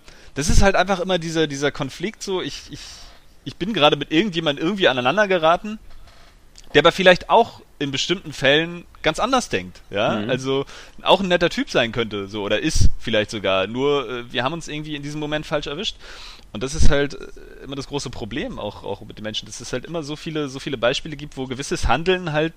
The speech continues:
Speaker 1: sowohl eine gute als auch eine schlechte Seite hat. Und dass man dann versuchen muss, das in Balance zu halten. Und die Leute resignieren da zu schnell, auch weil die Nachrichten halt meistens nur über irgendwas Schlechtes berichten. Deswegen lese ich auch fast gar keine Nachrichten mehr. So, erstens,
Speaker 2: Mhm.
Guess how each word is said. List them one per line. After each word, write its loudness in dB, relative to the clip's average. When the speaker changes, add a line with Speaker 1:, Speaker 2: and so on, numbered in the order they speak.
Speaker 1:
sowohl -8
eine -12
gute -4
als -4
auch -6
eine -6
schlechte -6
Seite -4
hat. -10
Und -10
dass -8
man -6
dann -4
versuchen -8
muss, -10
das -10
in -8
Balance -4
zu -8
halten. -6
Und -12
die -2
Leute 2
resignieren -4
da -4
zu -10
schnell, -2
auch 2
weil 6
die 4
Nachrichten 2
halt -2
meistens -2
nur -4
über 0
irgendwas -2
Schlechtes -4
berichten. -8
Deswegen -6
lese -6
ich -6
auch -6
fast -10
gar -2
keine -4
Nachrichten -6
mehr. -10
So, -10
erstens, -8
Speaker 2:
Mhm. -18